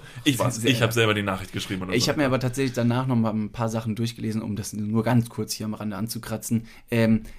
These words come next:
Speaker 2: wir haben das auch nur ganz kurz am Rande angekratzt, um, äh, in, in dem Beispiel der ganzen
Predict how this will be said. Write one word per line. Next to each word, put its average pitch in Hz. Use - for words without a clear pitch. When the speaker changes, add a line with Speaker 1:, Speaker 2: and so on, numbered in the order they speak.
Speaker 2:
wir 131
haben 127
das -
auch 127
nur 107
ganz 107
kurz 104
am 98
Rande 98
angekratzt, 101
um, 107
äh, 98
in, 107
in 104
dem 104
Beispiel 110
der 104
ganzen 104